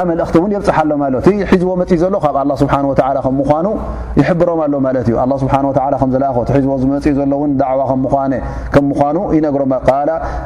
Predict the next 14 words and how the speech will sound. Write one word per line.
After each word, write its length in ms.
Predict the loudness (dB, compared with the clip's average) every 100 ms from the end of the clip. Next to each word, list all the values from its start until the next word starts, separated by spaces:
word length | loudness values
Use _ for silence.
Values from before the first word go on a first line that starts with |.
| -10 -6
እቲ 160 | 0 2
ጉዳይ 280 | 4 2 0
ሕጂ 140 | 0 0
ቃለ 240 | 2 2 0
ለሁም 260 | 0 0
ሙሳ 200 | -2 0 2
"ወይለኩም 600 | 2 0 0 -2 2 2 0 -6 0
ላ 120 | 2 2
ተፍተሩ 400 | 2 0 2 0 2
ዐላ 180 | 0 0 0
ላሂ 240 | 0 0 -2 -4 -6 -8 -4
ከዚበን 520 | 2 2 2 0 -2 0
ፈዩስሒተኩም 800 | 0 0 0 0 2 2 0 0 -6 -8 -10 0
ቢዓዛብ 520 | 2 2 2 0 -2